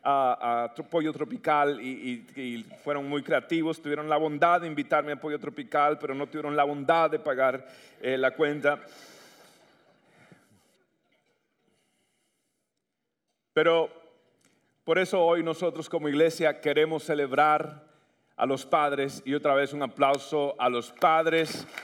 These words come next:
de nuestra iglesia, los padres que nos ven por la internet y la televisión.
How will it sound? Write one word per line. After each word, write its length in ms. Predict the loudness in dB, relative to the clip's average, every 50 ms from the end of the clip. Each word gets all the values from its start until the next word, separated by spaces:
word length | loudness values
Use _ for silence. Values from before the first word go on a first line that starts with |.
| -12 -6
de 100 | -6 -4
nuestra 280 | -4 -4 -6 -6 -8 -4
iglesia, 640 | 2 4 4 4 2 0 0 2 4 4 6 4 2 0 -4 -10
los 100 | -12 -12
padres 480 | -2 0 2 4 4 4 2 2 -2 -2
que 100 | -4 -4
nos 180 | -4 -4 0 4
ven 380 | 4 4 4 4 0 -4 -8 -12 -14 -16 -16 -16 -18 -18 -20 -18 -16 -16 -16 -16 -18 -18 -18 -18 -18 -18 -18 -20 -20 -20 -20 -18 -18 -20 -18 -18 -20 -20 -20 -16 -4
por 140 | -2 0 2
la 80 | 2 0
internet 340 | 2 0 0 2 2 4
y 40 | 4
la 100 | 4 2
televisión. 480 | 2 -2 -2 -2 -2 -4 -4 -4 -4